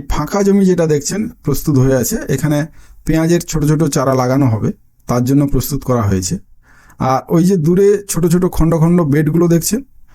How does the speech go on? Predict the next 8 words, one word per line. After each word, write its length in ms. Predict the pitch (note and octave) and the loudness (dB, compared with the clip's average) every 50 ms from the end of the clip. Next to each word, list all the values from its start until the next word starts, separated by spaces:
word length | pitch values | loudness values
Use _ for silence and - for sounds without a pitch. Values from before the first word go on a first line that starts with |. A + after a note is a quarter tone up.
| - _ _ _ - - | -20 _ _ _ -6 -4
এখানে 380 | C#3+ C#3+ - E3+ F3+ F3 F3+ F3+ - | -4 -2 0 0 0 0 0 -2 -2
বিভিন্ন 520 | C#3 A#2+ B2 D3 E3+ F3 G3+ A3 G#3+ A3 | -2 0 2 2 4 4 4 4 4 4
ধরনের 320 | G3+ F#3+ G3 G3 G3 G3 G3 | 4 4 2 2 2 2 0
শাকসবজি 600 | F#3+ - D3 D3 D3 - - D#3 D3 C#3+ E3 F3+ | -2 -4 -6 -6 -6 -6 -6 -6 -4 0 0 2
কিন্তু 280 | E3 D#3 D#3 G3+ D4+ - - - - | 2 2 0 0 -2 -6 -8 -14 -8
চাষ 240 | - B2+ A2+ - | -6 -6 -4 -4
করা 180 | - B2 D3 D#3+ | -4 -2 -2 0
হয়েছে। 320 | F#2+ G2 F2+ E2 - - | 0 0 -2 -2 -6 -8